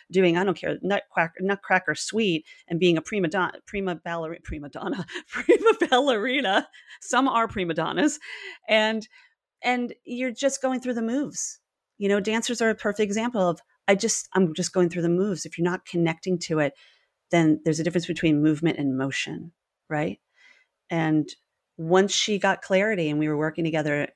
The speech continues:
in, w-, with some havening, she truly connected to it and realized that that block was from an earlier incident that happened to her as a child. And we,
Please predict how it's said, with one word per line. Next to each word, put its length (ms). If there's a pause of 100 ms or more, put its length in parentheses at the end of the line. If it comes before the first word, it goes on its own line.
in, 380 (160)
w-, 200
with 140
some 160
havening, 640
she 220
truly 320
connected 400
to 120
it 40
and 100
realized 560
that 220 (220)
that 260
block 560 (340)
was 240
from 560 (380)
an 140
earlier 680 (240)
incident 360
that 120
happened 260
to 140
her 40
as 120
a 40
child. 580 (500)
And 60
we, 140